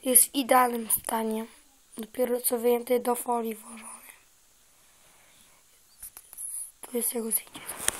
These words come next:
I tak, bardzo fajna karta, czekajcie, czy złapiecie to. O, patrzcie, tak.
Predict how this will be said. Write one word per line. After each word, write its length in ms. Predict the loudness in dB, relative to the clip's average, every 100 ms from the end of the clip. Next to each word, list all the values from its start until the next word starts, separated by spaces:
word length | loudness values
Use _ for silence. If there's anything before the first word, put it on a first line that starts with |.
| -10 -2 0 0 2
I 120 | 4
tak, 240 | 4 2 -8 -20 -10
bardzo 300 | 8 8 8
fajna 240 | 2 2 2
karta, 320 | -2 -2 -8
czekajcie, 440 | -8 -12 -16 -18 -14
czy 100 | -14 -14
złapiecie 540 | -14 -18 -20 -20 -20 -20 -20
to. 80 | -20 _ _ _ _ _ -20 _ -4
O, 140 | -4
patrzcie, 440 | -2 -4 -2 -6
tak. 360 | -6 -12 -12